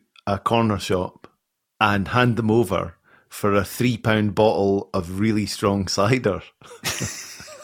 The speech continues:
So not only is it a hangover cure,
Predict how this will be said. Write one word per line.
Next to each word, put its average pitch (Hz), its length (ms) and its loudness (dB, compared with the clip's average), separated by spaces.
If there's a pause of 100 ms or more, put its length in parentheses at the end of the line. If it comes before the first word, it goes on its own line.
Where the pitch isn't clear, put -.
(760)
So 147 160 6
not 160 380 8
only 180 400 8
is 120 260 4
it 131 100 4
a 113 60 4
hangover 139 640 6
cure, 101 520 2